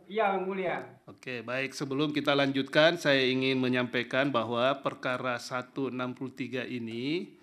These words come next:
Speaker 2: berdasarkan penugasan dari Mahkamah sebagai hakim panel. Di sebelah kanan saya ada Yang Mulia Profesor Doktor Anwar Usman, dan di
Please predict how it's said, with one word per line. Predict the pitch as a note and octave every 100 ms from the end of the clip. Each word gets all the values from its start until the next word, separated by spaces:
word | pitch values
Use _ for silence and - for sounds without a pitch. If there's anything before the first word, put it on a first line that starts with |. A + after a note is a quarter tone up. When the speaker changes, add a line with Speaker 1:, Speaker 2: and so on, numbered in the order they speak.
| - - - - -
Speaker 2:
berdasarkan | G#2+ A#2+ A2+ B2 A#2+ C3+
penugasan | C3+ C3+ C3+ C#3 C#3 D3+ E3 F#3 F#3 -
dari | - A#2 A#2+
Mahkamah | G#2+ - B2 C3+ D3 E3 F3 F3 - _ _ _ _
sebagai | - C#3 B2 A#2 B2+ B2
hakim | B2+ C3+ - C#3+ C#3 C3+ C3 A#2 - - _ - _
panel. | D3 C#3 C3+ D#3+ G3+ A3 - _ _ _ _ _ _ _
Di | A#2+ A#2+
sebelah | A#2+ C3+ B2+ B2+
kanan | B2 B2+ B2 B2
saya | B2+ A#2+ C3+ D#3+ F#3 - _ _ _ _ _ _
ada | A2 A2+ C3 C3
Yang | B2+ B2+ C3
Mulia | C3+ C3+ C3+ C#3+ D3+ D3+
Profesor | B2+ B2+ B2+ C3
Doktor | A#2+ A#2+ - B2
Anwar | A#2+ B2+ B2
Usman, | A#2+ B2 - C#3 D3+ A3 G#3+ - _ _ _ _ _
dan | B2 B2 B2
di | A#2+